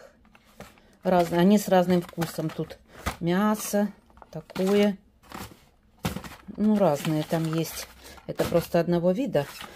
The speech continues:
Ну, выгоднее так, допустим, покупать. Ну, вот у меня с разными вкусами. Вот такое вот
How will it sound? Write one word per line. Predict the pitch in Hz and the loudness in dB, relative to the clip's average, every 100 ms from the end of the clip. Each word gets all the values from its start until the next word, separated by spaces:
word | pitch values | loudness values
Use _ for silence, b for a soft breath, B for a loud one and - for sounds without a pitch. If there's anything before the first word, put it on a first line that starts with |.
| B - | B 0
Ну, | |
выгоднее | 240 247 214 185 190 190 | 8 8 8 4 4 2
так, | - 170 143 | 2 -4 -2
допустим, | 151 156 156 - 151 | -6 -8 -12 -10 -12
покупать. | 160 - 175 214 220 B B B | -12 -14 -12 -14 -16 B B B
Ну, | 480 403 | 0 2
вот | 311 | 4
у | 220 | 4
меня | 208 202 190 170 | 4 4 4 2
с | - | 2
разными | 247 151 156 156 147 | 6 6 6 6 4
вкусами. | - 135 - 147 147 | -4 -10 -8 -6 -4
Вот | 151 | -6
такое | 165 - 240 247 220 | -10 -10 -4 -2 -2
вот | 196 | -4